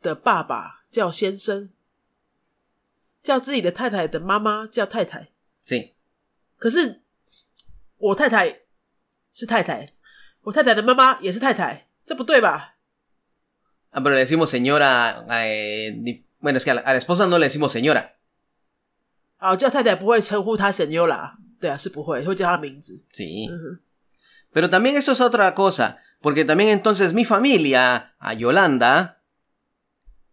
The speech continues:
Speaker 2: cuando te conocieron, lo primero que dijeron fue, Yoli！
Speaker 1: <laughs> 哦，我们是结婚三年之后啊，才一起去瓜地马拉，就是第一次见到Fernando家人。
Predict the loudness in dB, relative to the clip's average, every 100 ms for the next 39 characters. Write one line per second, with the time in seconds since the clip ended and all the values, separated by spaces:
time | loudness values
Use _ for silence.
0 | _ _ -2 2 2 0 2 2 2 4
1 | 4 4 4 2 2 4 4 2 2 2
2 | 2 2 0 -6 _ _ _ 2 6 8
3 | 10 8 6 4 2 4 2 2 -4 -20
4 | _ _ _ _ 0 2 2 0 0 0
5 | 4 6 6 4 2 4 4 0 0 0
6 | 4 6 6 6 4 2 -12 _ 0 2
7 | 2 0 -2 -6 -4 -4 0 0 2 0
8 | -2 0 0 0 -8 -6 -4 -4 -6 -6
9 | -2 -2 0 0 2 0 -6 -12 -8 -6
10 | -4 -4 -6 -6 -8 -6 -10 -12